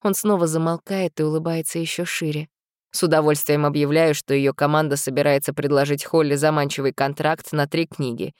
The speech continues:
Теперь нам лишь остается надеяться, что она его подпишет». По комнате разносится одобрительный смех, а я тем временем не могу дышать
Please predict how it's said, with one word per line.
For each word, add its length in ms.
Теперь 320
нам 180
лишь 160
остается 460
надеяться, 480
что 220
она 160
его 160
подпишет». 680
По 120
комнате 460
разносится 680
одобрительный 680
смех, 480
а 120
я 180
тем 240
временем 520
не 100
могу 280
дышать 560